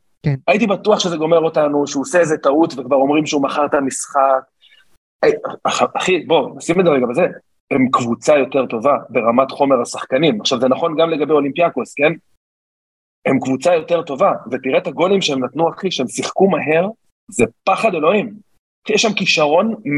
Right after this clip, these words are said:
Speaker 2: מטורף, מטורף. וזה עושה את זה פשוט עוד יותר גדול.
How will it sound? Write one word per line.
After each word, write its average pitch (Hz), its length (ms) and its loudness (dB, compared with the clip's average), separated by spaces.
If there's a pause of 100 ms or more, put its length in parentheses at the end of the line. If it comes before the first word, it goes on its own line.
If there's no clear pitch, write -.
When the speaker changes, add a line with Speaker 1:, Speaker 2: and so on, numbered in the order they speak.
(120)
Speaker 2:
מטורף, 143 800 0 (240)
מטורף. 135 680 0 (1040)
וזה 127 240 0
עושה 139 240 0
את 156 40 0
זה 175 60 0
פשוט 170 200 -2
עוד 170 100 2
יותר 175 200 0
גדול. 165 240 2